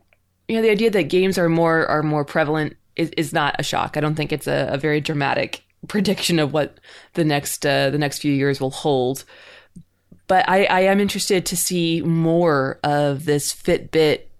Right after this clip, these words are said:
N B A two K seventeen integration. I'm really interested to see i-, if they'll share the data that comes out of that, 'cause that would be fascinating to me about,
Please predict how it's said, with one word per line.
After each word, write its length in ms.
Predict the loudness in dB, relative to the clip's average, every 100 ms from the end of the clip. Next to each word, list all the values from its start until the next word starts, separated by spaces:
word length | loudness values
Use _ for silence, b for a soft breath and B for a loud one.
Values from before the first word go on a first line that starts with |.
| -2
N 140 | 0
B 120 | 2 0
A 60 |
two 200 | 0 -4
K 180 | -4 -4
seventeen 680 | -4 -4 -6 -4 -4 -4 -8 b b b
integration. 440 | -4 -2 -2 -2 0
I'm 200 | 2 2
really 240 | 2 0
interested 420 | -2 -4 -4 -4
to 100 | -4
see 560 | -4 -2 0 0 0 -2 B B B _ -2
i-, 140 | 0 2
if 160 | 2
they'll 140 | 2 0
share 260 | 2 0
the 80 | 0
data 320 | 0 -2 -2
that 100 | -4
comes 240 | -6 -6 -4
out 120 | -6
of 60 | -6
that, 220 | -8 -8
'cause 100 | -8
that 100 | -6
would 100 | -4
be 80 | -6
fascinating 720 | -4 -4 -4 -6 -6 -6 -8
to 160 | -6
me 200 | -6 -6
about, 360 | -4 -2 -2